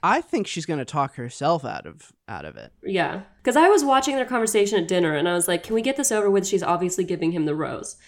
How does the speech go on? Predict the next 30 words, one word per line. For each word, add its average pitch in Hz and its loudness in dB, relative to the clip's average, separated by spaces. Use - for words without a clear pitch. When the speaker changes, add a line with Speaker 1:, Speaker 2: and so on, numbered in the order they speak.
Speaker 2:
But 196 -4
then 262 4
she 247 -2
gave 202 8
her 202 0
big, 214 2
long, 196 4
drawn-out 180 0
speech, 196 -2
which 185 -6
was 170 -4
like, 165 -4
"I 175 -4
can't 220 -6
give 214 0
you 208 -4
the 202 0
rose." 190 -2
But 240 4
it - -2
seemed 311 6
so - 4
long 277 2
that 202 0
it 202 0
almost 208 4
seemed 190 4
for 190 0
dramatic 160 0
purposes. 208 -6